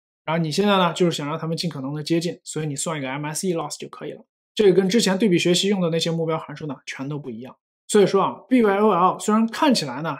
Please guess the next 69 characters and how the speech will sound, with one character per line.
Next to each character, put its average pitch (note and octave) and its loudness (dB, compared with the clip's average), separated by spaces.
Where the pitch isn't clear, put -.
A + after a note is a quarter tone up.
有 D3+ -2
SimClear G3 0
的 D#3+ 0
影 D#3 -6
子 D#3+ -8
啊， D#3 -6
也 E3+ 4
有 F3 4
Moco F#3 2
的 C#3 2
影 C3 -10
子， D#3+ -10
比 D#3 0
如 D#3+ 4
说 E3 4
SimClear E3 0
的 C#3+ -6
这 D3+ -6
个 D3 -2
projection D#3+ -6
head， F3 0
还 D3+ -8
有 D3 -4
Moco E3 -2
的 D3+ -2
这 D#3+ -6
个 D#3 -2
动 E3 -6
量 D3+ -6
编 E3 -4
码 B2+ -6
器， - -6
但 G#3 2
是 C4+ 4
呢， D#3 2
它 G3+ -2
用 A3+ 6
的 G#3 6
目 A3 4
标 B3 4
函 - -6
数 G3+ -4
不 D#3+ -6
一 C3+ -6
样， C#3+ -4
而 G#3+ 2
且 F3+ 4
它 G3 0
也 D#3 2
没 E3 0
有 F3 4
用 F3 2
负 A#3 0
样 F#3+ 2
本， A#2+ -10
啊， G3 0
就 C#4 4
用 A3+ 6
这 G3+ 8
种 E3 -2
自 D4 2
己 E3 0
预 G3+ -2
测 F#3+ 4
自 G3 0
己 D#3 -2
的 C3+ -6
方 G3 2
式 - 0